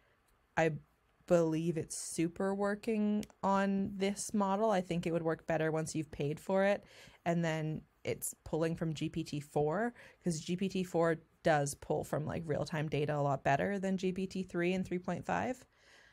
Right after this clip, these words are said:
Um, I think the live Amazon data, I think that's really a big selling point for people doing affiliates. Um, this is something I've not seen on any other tool before,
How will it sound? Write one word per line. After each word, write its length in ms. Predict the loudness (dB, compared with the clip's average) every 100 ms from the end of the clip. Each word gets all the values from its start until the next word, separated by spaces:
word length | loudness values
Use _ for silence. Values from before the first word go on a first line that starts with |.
| -6
Um, 360 | 0 2 2 -2
I 40 | -4
think 260 | -2 0
the 100 | 2
live 280 | 6 6 4
Amazon 440 | 0 0 0 0
data, 340 | 2 2 2 2
I 60 | 2
think 200 | 0 2
that's 320 | 2 2 0
really 240 | 0 2
a 60 | 2
big 200 | 0 -2
selling 380 | -2 0 0 -2
point 300 | -2 -4 -4
for 80 | -8
people 320 | -8 -4 -4
doing 420 | -2 0 0 -2
affiliates. 720 | -4 -2 -2 0 -2 -4 -12 -14 -20 -20 -4
Um, 320 | 0 0 0
this 160 | -2 -2
is 100 | -4
something 260 | -2 -2
I've 200 | -2 -2
not 340 | -2 0 -2 -2
seen 400 | -4 -2 -2 -2
on 220 | -2 -2
any 280 | -2 -2 -2
other 240 | -2 -2
tool 300 | -4 -6 -4
before, 540 | -4 -4 -2 0 0